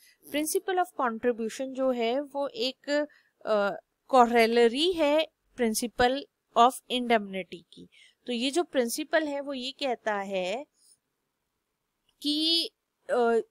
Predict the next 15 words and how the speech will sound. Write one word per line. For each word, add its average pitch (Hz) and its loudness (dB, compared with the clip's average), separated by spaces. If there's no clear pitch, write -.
जब 320 0
एक 269 -4
पर्सन 233 -2
बाय 214 0
कर 254 -6
रहा 226 -6
है - -8
इंश्योरेंस 240 -6
मल्टीपल 233 -4
कंपनी 190 -6
से 196 -12
सेम 359 -2
रिस्क 240 -2
के 196 -4
लिए, 190 -8